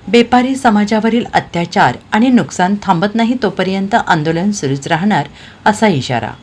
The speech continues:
सांगली, कोल्हापूर, सातारा, कराड, चंदगड बेपारी समाज एकवटला असून परवानगी असलेली जनावरे कत्तलीसाठी घेऊन जात असताना मोठ्या प्रमाणात संघटनेच्या कडून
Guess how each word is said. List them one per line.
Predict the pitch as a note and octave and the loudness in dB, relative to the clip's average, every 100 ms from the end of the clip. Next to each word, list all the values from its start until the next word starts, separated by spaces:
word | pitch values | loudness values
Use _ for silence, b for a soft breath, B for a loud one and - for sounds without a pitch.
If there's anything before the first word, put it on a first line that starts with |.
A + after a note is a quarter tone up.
| B B B B B B - | B B B B B B 2
सांगली, | C#4 B3 B3+ D4+ - | 4 4 2 -2 -4
कोल्हापूर, | A3+ G3 F3 A#3 B3+ C4 | 0 0 0 -2 -2 -2
सातारा, | B3+ F#3+ G3+ G#3+ A3+ | -2 -2 0 0 0
कराड, | G#3+ D#3 E3 C#3 C3 | 2 2 2 0 -4
चंदगड | G3+ F3+ G#3 A3+ A3 | -4 -2 0 0 -2
बेपारी | E3+ D3 E3 G3 A#3+ | -2 -2 0 0 0
समाज | B3 B3+ B3+ | 0 2 2
एकवटला | A#3+ - F3+ F3 G3 | 0 -2 -6 -2 -2
असून | D#3 C3 C#3 F3 B B B B - | -2 -4 -8 -10 B B B B 2
परवानगी | A#3+ A#3 B3+ B3 | 4 6 2 0
असलेली | B3 G3+ - G#3 G#3 | -4 -4 -2 -2 -2
जनावरे | G#3+ G3 G#3+ A3+ A#3 | -2 -4 -2 -2 -2
कत्तलीसाठी | A3 G#3+ - A#3+ B3 A#3 A#3+ | -4 -2 0 0 0 -2 -2
घेऊन | G#3 G3 G3+ | -2 0 0
जात | G3+ G3+ G3+ | 2 0 0
असताना | D#3 C#3+ G3+ F#3 D3 | -4 -4 -2 0 -2
मोठ्या | E3 D#3+ E3+ | -4 -6 -6
प्रमाणात | G#3+ A3 G#3 G#3 G#3+ | -2 0 0 0 -4
संघटनेच्या | G#3+ F3 F3 F3+ F#3+ F3+ G#3 G#3 G#3 B B B - | -4 -4 -6 -6 -10 -6 -4 -6 -10 B B B 0
कडून | A#3+ F3 D3 | 2 4 0